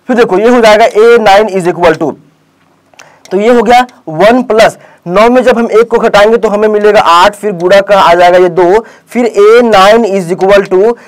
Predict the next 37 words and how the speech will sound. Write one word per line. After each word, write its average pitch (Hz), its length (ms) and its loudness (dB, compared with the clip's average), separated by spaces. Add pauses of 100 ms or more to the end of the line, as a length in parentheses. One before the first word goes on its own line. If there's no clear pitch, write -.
(120)
ये 185 220 -2
हो 208 140 0
जाएगा 190 400 2
वन 190 260 2
plus 190 400 0
आठ 175 560 -2
का 226 160 -2
गुणा 202 220 0
करेंगे 190 320 -2
दो 175 160 -2
से 190 120 -8
तो 196 140 -4
आठ 160 200 2
दूनी 175 220 -6
हो 175 120 -8
जाएगा 160 280 2
सोलह, 165 340 0 (280)
तो 214 160 0
ए 220 320 2
नाइन 214 420 0
is 180 200 -8
equal 185 300 -2
to 196 120 -6
हमें 175 240 -2
मिल 165 180 -6
चुका 160 260 -4
सत्रह। 156 500 -2 (280)
ये 190 180 -2
हो 202 160 -2
जाएगा 180 300 2
हमारा 170 360 2
final 165 460 -2
answer। 165 300 0 (240)
अतः 196 420 2 (340)
इस 220 140 -6
श्रेणी 226 420 0
का 233 240 0